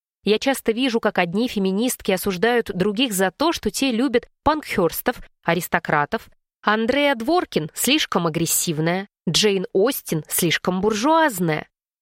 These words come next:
Маргарет Этвуд, её в случаях домогательств волнует в первую очередь соблюдение судебных процедур. И Жермен Грир, с чего бы начать?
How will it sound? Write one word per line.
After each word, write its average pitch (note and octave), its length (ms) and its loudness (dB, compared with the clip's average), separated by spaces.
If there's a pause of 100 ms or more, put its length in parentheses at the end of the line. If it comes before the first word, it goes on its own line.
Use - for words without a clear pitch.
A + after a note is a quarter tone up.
(120)
Маргарет F3+ 640 0
Этвуд, F#3 460 -2 (180)
её B3 260 2
в - 60 -8
случаях F#3+ 340 0
домогательств G3 800 0
волнует G3+ 440 0
в - 80 -18
первую F#3 320 0
очередь E3+ 320 -2
соблюдение F#3+ 600 0
судебных F#3 500 0
процедур. E3+ 680 -2 (600)
И G#3+ 140 2
Жермен F3+ 640 0
Грир, A3 400 -2 (220)
с - 120 -4
чего E3 280 2
бы F#3 120 0
начать? B3+ 580 0